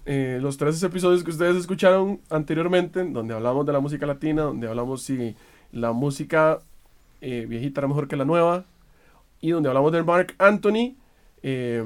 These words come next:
los grabamos pre-pandemia y estamos regresando, ahora sí, con, con un nuevo episodio ya con todo el asunto que nos hemos, eh, topado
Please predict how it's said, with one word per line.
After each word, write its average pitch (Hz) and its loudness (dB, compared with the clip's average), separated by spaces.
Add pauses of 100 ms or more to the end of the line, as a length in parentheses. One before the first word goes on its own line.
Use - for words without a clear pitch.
(180)
los 147 -2
grabamos 151 2 (460)
pre-pandemia 175 2 (540)
y 127 -2
estamos 139 0
regresando, 165 0
ahora 113 -4
sí, 156 -4
con, 143 -8 (720)
con 110 -12 (640)
un 147 -2
nuevo 151 2
episodio 147 -2
ya 123 -2 (960)
con 123 -10
todo 131 2
el 135 2
asunto 135 -4
que 123 -8
nos 113 -10
hemos, - -10 (420)
eh, 110 -8
topado 151 4